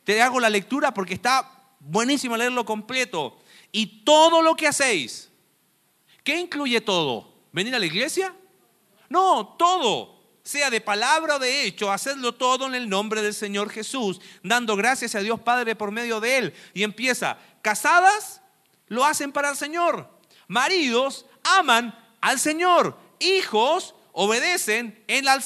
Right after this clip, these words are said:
al Señor. Padres, no exasperéis para que no se desalienten. Siervos,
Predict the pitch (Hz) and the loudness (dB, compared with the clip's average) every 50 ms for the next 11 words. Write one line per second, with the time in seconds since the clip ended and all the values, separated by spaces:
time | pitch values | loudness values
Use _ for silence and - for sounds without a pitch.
0 | - - - 226 247 269 - - 285 294 320 359 359 320 226 196 - - - 330 | -6 -6 -4 -4 -2 -2 -4 -6 -8 -6 -4 -2 0 0 -2 -4 -6 -4 -2 2
1 | 359 370 339 285 233 214 220 247 269 - - 170 202 226 269 294 277 - 262 240 | 2 2 2 0 0 -2 -4 -4 -4 -6 -10 -12 -10 -8 -8 -6 -6 -6 -6 -6
2 | - - 247 269 302 311 247 214 220 233 - - _ - 196 202 208 196 208 214 | -6 -6 -6 -2 -2 0 0 -2 -2 -4 -8 -10 _ -6 -4 -4 -4 -4 -4 -6
3 | 233 269 269 - 240 233 226 220 254 240 269 285 285 269 208 196 180 151 123 - | -6 -6 -8 -8 -8 -8 -6 -6 -8 -8 -6 -6 -6 -6 -6 -6 -6 -6 -8 -12
4 | _ _ _ _ _ - - - 294 349 359 349 302 202 185 185 190 196 - - | _ _ _ _ _ -12 -6 2 6 8 8 8 8 4 0 0 0 0 -2 -6